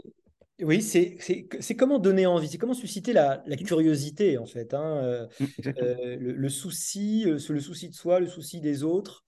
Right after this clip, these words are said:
Speaker 2: Mm.
Speaker 1: euh, et le souci d'améliorer, de, de comprendre, peut-être de devenir plus sage, euh, de, euh, d'être confronté. Euh, finalement, apprendre, c'est être confronté à quelque chose qu'on ne sait pas et c'est donc se mettre quelque part en, en déséquilibre. C'est pas
Speaker 2: Mm.
Speaker 1: très agréable, en fait. Euh,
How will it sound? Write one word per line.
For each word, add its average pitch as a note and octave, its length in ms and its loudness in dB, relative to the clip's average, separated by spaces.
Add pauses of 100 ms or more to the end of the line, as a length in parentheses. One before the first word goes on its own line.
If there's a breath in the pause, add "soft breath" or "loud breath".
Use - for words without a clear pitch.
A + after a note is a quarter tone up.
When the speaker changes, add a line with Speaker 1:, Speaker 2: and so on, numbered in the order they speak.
(120 loud breath)
Speaker 2:
Mm. C#3+ 60 -6 (220 loud breath)
Speaker 1:
euh, C#3 400 4
et E3 60 -2
le D3 100 -2
souci D#3+ 360 -10
d'améliorer, E3 840 2
de, D3 220 -4
de C3 120 -12
comprendre, A3+ 480 -4
peut-être A#2 180 -14
de A2 80 -12
devenir A#2 240 -10
plus - 140 -20
sage, D3+ 600 0
euh, A#2+ 380 -4
de, A#2 220 -6 (340 loud breath)
euh, C3+ 80 4
d'être F#3+ 300 2
confronté. G#3+ 840 -2 (400)
Euh, D#3+ 100 2
finalement, A#3+ 280 2
apprendre, G#3+ 600 -4 (200)
c'est - 160 -2
être G3 120 0
confronté G3+ 360 -2
à - 20 4
quelque E3+ 140 -2
chose G3 160 -8
qu'on - 80 -8
ne D#3 40 -6
sait E3+ 140 -4
pas G3+ 220 2
et D#3 160 -2
c'est - 180 -8
donc A#3 240 -2
se - 140 0
mettre F3 240 2
quelque D#3 240 -4
part D#3+ 260 2
en, C#3 160 -2
en C#3 120 -2
déséquilibre. C3+ 760 -6 (220 soft breath)
C'est - 160 -6
pas B3+ 160 0
Speaker 2:
Mm. - 40 -2
Speaker 1:
très F#3 200 0
agréable, D3+ 460 0
en B2 60 -4
fait. B2 420 -8
Euh, C3+ 120 -4